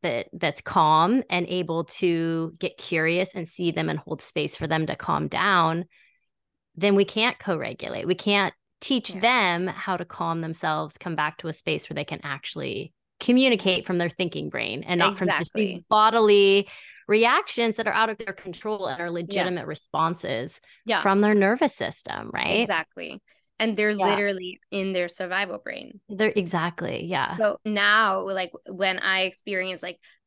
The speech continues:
Speaker 2: a student or my own child, eh, dysregulated, I, I'm like, "Okay, this is another opportunity for me to practice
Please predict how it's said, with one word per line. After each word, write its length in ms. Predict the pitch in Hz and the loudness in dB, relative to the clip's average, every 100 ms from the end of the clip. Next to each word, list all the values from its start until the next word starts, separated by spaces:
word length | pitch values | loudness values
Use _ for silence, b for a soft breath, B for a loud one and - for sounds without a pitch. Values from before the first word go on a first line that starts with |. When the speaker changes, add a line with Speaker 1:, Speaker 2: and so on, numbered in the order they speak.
| 202 | -2
Speaker 2:
a 220 | 190 180 | 0 0
student 400 | - 214 196 185 | -4 -2 -2 -2
or 140 | 190 | -4
my 220 | 185 180 - | -4 -6 -6
own 220 | 190 185 | -6 -6
child, 420 | 185 170 175 185 - | -6 -6 -6 -8 -10
eh, 140 | - - 175 | -16 -16 -12
dysregulated, 840 | 196 190 190 202 202 185 180 180 - | -8 -4 -2 -2 -2 -2 -2 -2 -2
I, 460 | 175 180 180 175 180 B B _ _ _ _ _ - | 0 2 2 0 -4 B B _ _ _ _ _ -4
I'm 180 | 196 202 | -2 -2
like, 300 | 196 170 - | -4 -6 -6
"Okay, 360 | 208 - - - _ _ _ | -4 -4 -6 -14 _ _ _
this 320 | 196 208 208 | -8 -4 -4
is 120 | 240 240 | -4 -2
another 520 | 262 214 196 208 - | 0 0 0 -2 -2
opportunity 720 | 208 202 220 - 208 196 196 | -2 -2 -6 -6 -8 -6 -6
for 180 | - 202 | -6 -6
me 160 | 196 | -4
to 80 | 202 | -6
practice 1080 | 202 - 226 233 294 - - - - - | -8 -2 2 2 2 -6 -10 -8 -8 -8